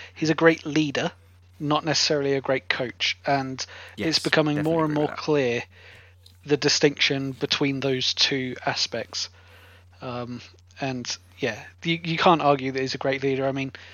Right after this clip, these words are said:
Speaker 1: John touched on it earlier. Um, he won't lose that locker room, not through leadership. Maybe through coaching.
Speaker 2: Yeah, I, I think so. And, and, and he was, uh, promoted. Was it the, who did he, who,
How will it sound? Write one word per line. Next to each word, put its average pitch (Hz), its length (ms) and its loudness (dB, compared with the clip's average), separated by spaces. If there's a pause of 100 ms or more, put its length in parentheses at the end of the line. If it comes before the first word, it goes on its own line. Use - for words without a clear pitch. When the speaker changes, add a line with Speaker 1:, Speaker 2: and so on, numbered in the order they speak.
(220)
Speaker 1:
John 147 240 4
touched - 360 2
on 135 80 0
it 139 120 0
earlier. 135 440 2 (260)
Um, 131 340 -2 (680)
he 165 160 4
won't 147 400 4
lose 139 280 0
that 131 200 2
locker 127 260 -4
room, 110 220 -10 (800)
not 151 280 0 (200)
through 127 540 0 (500)
leadership. 131 540 0 (440)
Maybe 175 300 4
through 170 160 0
coaching. - 400 0 (140)
Speaker 2:
Yeah, 165 200 0
I, 165 260 -2
I - 20 0
think 165 220 -10
so. 170 200 0
And, 127 140 -4
and, 143 180 -6
and 131 180 -10
he 170 200 -8
was, 143 280 -4
uh, 135 260 2 (920)
promoted. 143 680 -2
Was 165 140 -10
it - 120 -8
the, 160 100 -8 (240)
who 147 180 -6
did 175 100 -6
he, 120 180 -2
who, 185 180 -4